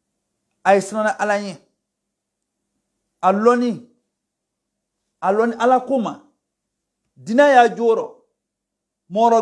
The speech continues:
gbɛli, aa, olu le n'a kama dɛ. Mɔgɔ kana mumini to yen, ka u dɛn fasiku la, tiɲɛli la, jɛnɛyakɛla.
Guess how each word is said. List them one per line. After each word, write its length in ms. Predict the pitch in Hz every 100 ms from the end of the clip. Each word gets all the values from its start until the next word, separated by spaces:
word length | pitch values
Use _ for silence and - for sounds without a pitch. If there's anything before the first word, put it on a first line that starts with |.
| 214
gbɛli, 300 | 277 240 - - _ _ _ _ _ _ _ _ _ _ _ _ _
aa, 260 | 151 208 233
olu 180 | 190 185
le 80 | 180
n'a 180 | 175
kama 280 | 175 175 180
dɛ. 140 | 185 - _ _ _ _ _ _ _ _ _ _ _ _ _ _ _ _ _ _ _ _ _ _ _ _ _ _ -
Mɔgɔ 320 | 160 185 180
kana 300 | 254 269 226
mumini 520 | 202 226 226 240 240
to 140 | 240 202
yen, 380 | 165 143 - _ _ _ _ _ _ _ _ -
ka 100 | 190
u 140 | 185
dɛn 320 | 170 202 208
fasiku 600 | 202 - 214 208 220 202 202
la, 120 | - _ _ _ _ _ _ _ _ _ _
tiɲɛli 420 | - 220 214 208
la, 180 | 220 180 - _ _ _ _ _ _ _ _ _ _ _
jɛnɛyakɛla. 880 | 123 202 190 190 185 208 220 -